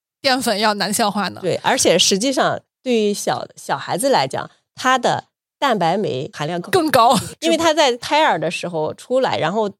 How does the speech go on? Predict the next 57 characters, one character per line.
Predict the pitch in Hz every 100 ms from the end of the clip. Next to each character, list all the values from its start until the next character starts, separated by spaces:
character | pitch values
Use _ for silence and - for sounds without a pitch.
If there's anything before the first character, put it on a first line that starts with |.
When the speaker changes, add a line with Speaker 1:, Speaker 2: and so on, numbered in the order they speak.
| _
Speaker 2:
到 | 233 180 180 - _ _ _
这 | - 190
个 |
吃 | 190 330
母 | 277 277
乳 | 202
的 | 151 170
过 | 208
程， | 196 160
其 | 220 220
实 | 170 175
母 | 185 247
乳 | 320 247
里 | 269 -
边 | - 135
儿 | 180 - _
Speaker 1:
对。 | 233
Speaker 2:
脂 | 214 294
肪 | 185
含 | 196 131
量 | 151 165
其 | 160
实 | 156
是 | 165
很 | 170
高 | - 143 147
的。 | - -
就 | 180
是 | 170
新 | - 370
的 | 302
观 | 196 175
点 | 156 127 165
哈， | 170 - _ _ _
就 | 180
是 | 170 160
六 | 202 185
个 | 175
月 | 175
以 | 175
后 | 180
开 | 202
始 | 175
加 | 185 175
辅 | - 156
食， | - - - - - _
就 | 170
不 | 156 247
一 | 311
定 | 330 254
你 | 170
非 | 160 302
要 | 302 196
是 | 196 175 151
先 | - - - 254
加 | 254 247
米。 | 208 151